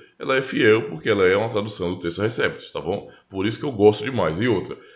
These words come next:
ela também é uma tradução por equivalência formal, então mantém a tradição da King James mesmo, certo? E pra mim realmente é maravilhoso. Eu gosto de ler as duas, né?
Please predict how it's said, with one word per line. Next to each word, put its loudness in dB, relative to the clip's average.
ela 0
também 0
é 2
uma -4
tradução -2
por -6
equivalência -2
formal, 0
então -4
mantém -2
a -2
tradição -6
da 0
King -8
James -2
mesmo, 0
certo? -4
E -6
pra 0
mim 2
realmente 2
é -4
maravilhoso. 0
Eu -2
gosto 2
de 0
ler 4
as 2
duas, -4
né? -8